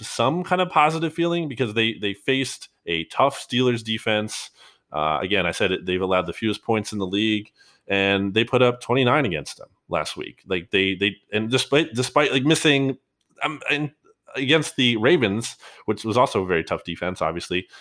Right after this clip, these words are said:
uh, they ended up with, like, Carson Wentz and Jason Kelce as the only two starters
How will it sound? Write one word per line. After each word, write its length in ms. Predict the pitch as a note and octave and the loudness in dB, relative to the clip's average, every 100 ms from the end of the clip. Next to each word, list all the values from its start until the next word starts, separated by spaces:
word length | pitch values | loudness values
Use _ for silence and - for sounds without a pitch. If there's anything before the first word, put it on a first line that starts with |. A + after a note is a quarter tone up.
| - | -8
uh, 480 | - F2 E2+ F2 F2 - - _ _ - | 0 4 4 4 2 0 -8 _ _ 0
they 240 | A2 G#2+ | 2 2
ended 280 | A2+ B2 A#2+ | 2 2 4
up 160 | A#2+ A#2+ | 2 2
with, 120 | A2 | 0
like, 200 | G2+ F#2+ | 0 -2
Carson 420 | - C3 B2+ B2+ | 0 0 2 0
Wentz 260 | A2+ G2 - | -2 -2 -4
and 140 | G#2 | -6
Jason 300 | F#2+ G2 G2+ | -4 -4 -6
Kelce 420 | F#2 F#2+ - E2 F2 | -4 -4 -4 -8 -8
as 80 | |
the 160 | G2 A2+ | -4 0
only 180 | B2 B2 | 0 0
two 160 | B2+ | 0
starters 560 | A#2+ - A2 G2+ F2 - | 0 2 2 2 0 -2